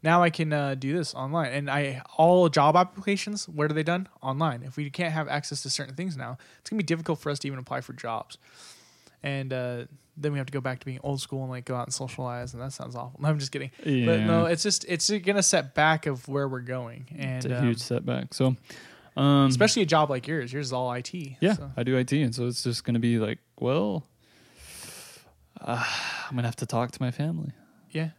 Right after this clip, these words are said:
Speaker 2: It
Speaker 1: Well,
Speaker 2: sucks.
Speaker 1: <laughs> but I think the biggest fear is, like, the control this company has now. So let's say, for example, I watch Netflix or YouTube.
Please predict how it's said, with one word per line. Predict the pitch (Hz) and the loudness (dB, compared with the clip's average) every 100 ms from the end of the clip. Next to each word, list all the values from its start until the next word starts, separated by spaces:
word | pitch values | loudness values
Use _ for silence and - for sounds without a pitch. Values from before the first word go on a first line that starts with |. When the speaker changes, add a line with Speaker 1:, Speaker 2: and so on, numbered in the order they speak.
| _ | _
Speaker 2:
It | - | -8
Speaker 1:
Well, | 180 156 | 0 0
Speaker 2:
sucks. | - - 147 117 | 0 -10 -10 -6
Speaker 1:
<laughs> | 165 | 0
but | 190 | 2
I | 196 | 4
think | 302 - | 0 0
the | 170 | 2
biggest | 165 170 165 | 2 2 0
fear | - 151 156 | 0 0 0
is, | 147 | 0
like, | 139 131 - _ _ _ - | 0 -2 -6 _ _ _ -2
the | 156 | 0
control | 156 - 165 170 | 0 2 4 4
this | 151 | 2
company | - 131 135 | -2 -6 -6
has | 123 127 123 120 | -6 -6 -6 -8
now. | 123 131 | -12 -6
So | - 151 143 - - _ | 0 2 2 -4 -20 _
let's | 180 - | 2 6
say, | 185 | 4
for | 165 165 | 4 2
example, | 147 151 139 | 2 0 0
I | 135 | 0
watch | 139 131 127 - - | 2 0 -4 -8 -8
Netflix | 135 123 131 127 | -8 -6 -6 -6
or | 131 | -6
YouTube. | 123 123 127 131 | -8 -8 -8 -10